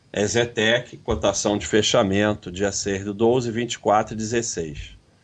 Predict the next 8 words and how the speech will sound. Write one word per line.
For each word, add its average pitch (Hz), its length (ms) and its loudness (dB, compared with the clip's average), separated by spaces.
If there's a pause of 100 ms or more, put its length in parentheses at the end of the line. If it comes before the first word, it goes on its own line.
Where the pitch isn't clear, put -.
(560)
Distribuiu 110 580 2
dois 113 320 4
e - 40 -10
sessenta 123 500 -2
e 113 40 -2
sete 110 440 -2
de 104 260 -8 (760)
dividendos. 101 880 -4